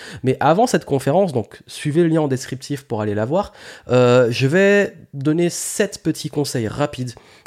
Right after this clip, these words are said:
Voilà, sept petits, euh, conseils très rapides là juste avant la conférence, je vais tout développer, euh, pour vous dé-, pour déjà vous aider en fait. Parce que je peux vous dire que c'est peut-être le, la plus grande problématique de ma vie.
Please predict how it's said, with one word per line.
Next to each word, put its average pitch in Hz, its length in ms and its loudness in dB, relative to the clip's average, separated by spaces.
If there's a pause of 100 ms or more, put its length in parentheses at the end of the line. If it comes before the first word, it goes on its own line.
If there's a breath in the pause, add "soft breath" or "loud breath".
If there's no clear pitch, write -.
Voilà, 104 320 0
sept - 340 -4
petits, 170 460 -2
euh, 147 120 4
conseils 156 520 0
très 180 160 -4
rapides 160 400 -4
là 135 140 0
juste 135 280 -4
avant 139 260 2
la 131 120 2
conférence, 135 440 -2
je 120 80 -2
vais 117 120 -2
tout - 160 -6
développer, 139 500 2 (380 loud breath)
euh, 123 180 4
pour 139 220 2
vous 147 240 -2
dé-, 139 180 0
pour 127 180 -2
déjà 175 200 2
vous 147 200 0
aider 135 280 0
en 101 80 -8
fait. - 260 -12 (300 loud breath)
Parce 131 200 0
que 143 420 6
je 123 100 -4
peux 170 80 0
vous 170 160 2
dire 185 180 0
que 135 300 2 (520 soft breath)
c'est - 380 -2
peut-être 190 280 0
le, 120 180 2
la 117 160 0
plus 135 140 -4
grande 135 220 -2
problématique 131 580 0
de 120 80 -2
ma 104 100 -2
vie. 104 220 -10